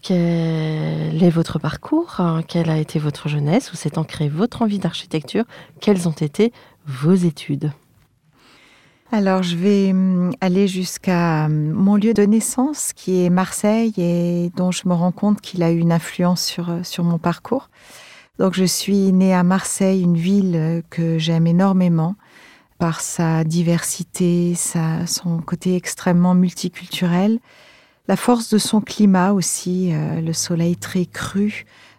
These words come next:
Speaker 2: euh, le vent très fort, donc un climat assez, euh, rude finalement,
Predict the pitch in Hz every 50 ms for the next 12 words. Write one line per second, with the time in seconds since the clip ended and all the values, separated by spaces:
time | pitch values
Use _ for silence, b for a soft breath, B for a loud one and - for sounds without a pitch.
0 | b _ - 175 175 175 170 170 170 175 175 165 170 180 180 170 - - - 185
1 | - - - - 185 175 185 196 196 185 175 170 160 - 175 165 160 - - 180
2 | 175 175 175 180 180 180 175 165 - - - - 185 175 175 170 165 160 156 160
3 | 165 160 - - 185 202 214 202 208 - - - 190 180 175 170 170 175 180 196
4 | 214